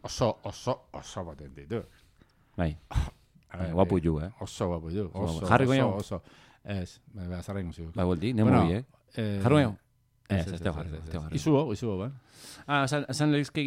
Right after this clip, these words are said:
Speaker 2: ginen?
Speaker 1: ba, bera, ire
Speaker 2: Ah,
Speaker 1: suplente,
Speaker 2: bale, bale.
Speaker 1: ire ordezkua,
Speaker 2: Ah.
Speaker 1: ordezko,
Speaker 2: Bai,
Speaker 1: urte-,
Speaker 2: bai, bez?
Speaker 1: ordezkua.
Speaker 2: Ez que nahi nahi, ni ondi
Speaker 1: Sí,
Speaker 2: denez.
Speaker 1: ondi ez. Ez da, ja, ondi berta.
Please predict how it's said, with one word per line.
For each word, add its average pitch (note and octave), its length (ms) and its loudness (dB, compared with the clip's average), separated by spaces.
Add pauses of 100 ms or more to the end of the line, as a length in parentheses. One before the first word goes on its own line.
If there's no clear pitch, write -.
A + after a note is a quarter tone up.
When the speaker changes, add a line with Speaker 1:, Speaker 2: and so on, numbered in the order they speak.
(100)
Speaker 2:
ginen? D#3 60 8
Speaker 1:
ba, G#2 340 6
bera, B2+ 180 2
ire C3 120 0
Speaker 2:
Ah, A#2+ 80 4
Speaker 1:
suplente, G#2+ 240 8
Speaker 2:
bale, G2+ 180 4
bale. B2 140 4
Speaker 1:
ire A#2+ 100 4
ordezkua, A2 480 2
Speaker 2:
Ah. - 160 -8
Speaker 1:
ordezko, A2 480 0
Speaker 2:
Bai, G#2+ 80 -2
Speaker 1:
urte-, G#2 160 2
Speaker 2:
bai, D#3 180 8
bez? D#3 120 8
Speaker 1:
ordezkua. B2 240 0
Speaker 2:
Ez G2+ 80 0
que F#3 160 6
nahi D#3+ 160 8
nahi, B2 320 4
ni C3+ 360 4
ondi B2+ 200 0
Speaker 1:
Sí, C3 100 2
Speaker 2:
denez. A2 160 6
Speaker 1:
ondi A#2 140 6
ez. G#2+ 340 0
Ez F3 180 4
da, F#2+ 80 2
ja, F#2 140 0
ondi F2+ 140 0
berta. F2 260 0